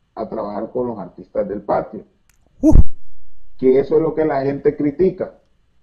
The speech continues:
Speaker 1: Eso es lo que la gente critica. El, el efecto que tiene en trabajar con tu, con la gente de tu propio patio no es el más grande,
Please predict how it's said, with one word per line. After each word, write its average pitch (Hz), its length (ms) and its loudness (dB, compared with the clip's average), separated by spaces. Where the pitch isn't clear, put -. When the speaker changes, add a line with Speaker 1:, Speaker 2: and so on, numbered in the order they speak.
Speaker 1:
Eso - 240 -6
es 131 60 0
lo 139 120 0
que 143 80 -2
la 139 120 2
gente 131 260 -4
critica. 139 600 -6
El, 147 800 4
el 147 580 0
efecto 156 540 -2
que 131 140 -4
tiene 160 260 0
en 139 160 -8
trabajar 135 400 -2
con 175 260 -8
tu, - 280 -12
con 143 140 0
la - 60 -4
gente 160 220 -6
de 175 60 -6
tu - 120 -10
propio 160 320 -6
patio 165 440 -6
no 135 320 -6
es 160 60 -6
el 165 100 -4
más 160 160 -4
grande, 175 500 -6